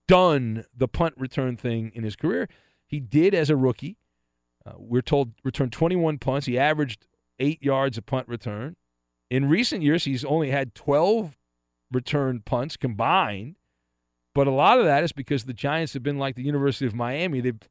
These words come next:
been ocean garbage, and Beckham also got hurt. But I, I fully endorse this. It is the Ben Maller Show on Fox. If you'd like to comment on that, you are more than welcome. The, uh, lines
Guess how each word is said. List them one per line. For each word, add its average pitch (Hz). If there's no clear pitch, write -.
been 120
ocean 151
garbage, 135
and 135
Beckham 156
also 151
got 143
hurt. 220
But 110
I, 139
I 185
fully 190
endorse 104
this. 101
It 190
is 262
the 226
Ben 226
Maller 208
Show 196
on 165
Fox. 165
If 110
you'd 139
like 143
to 123
comment 135
on 120
that, 208
you 123
are 127
more 170
than 135
welcome. 131
The, 98
uh, 90
lines 127